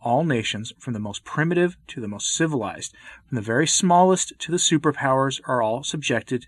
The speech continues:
to the divine sovereignty, and, in and of themselves, have the obligation to recognize the sweet celestial dominion.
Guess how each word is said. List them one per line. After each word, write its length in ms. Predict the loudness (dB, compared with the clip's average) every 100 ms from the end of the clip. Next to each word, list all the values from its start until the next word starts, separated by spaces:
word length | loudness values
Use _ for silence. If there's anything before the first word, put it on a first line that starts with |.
| _
to 120 | -10
the 80 | -10
divine 460 | -8 -6 -2 -2 -2
sovereignty, 760 | 0 4 4 2 -6 -10 -14 _ _ _ _ _ _ -2
and, 380 | 2 2 0 -6 _ -10
in 260 | -4 -2
and 120 | 0 2
of 200 | 2 0
themselves, 640 | -2 2 4 4 2 -14 -16 -20 -12
have 200 | 0 0
the 100 | 0 0
obligation 640 | 2 4 4 2 2 -2
to 140 | -2 -2
recognize 680 | 2 0 0 -6 -8 -10 -12
the 80 | -10
sweet 520 | -4 -4 -2 -2 -2 -12
celestial 720 | -14 -6 0 0 0 -2 -4
dominion. 640 | -4 -4 -2 -2 -2 -8 -18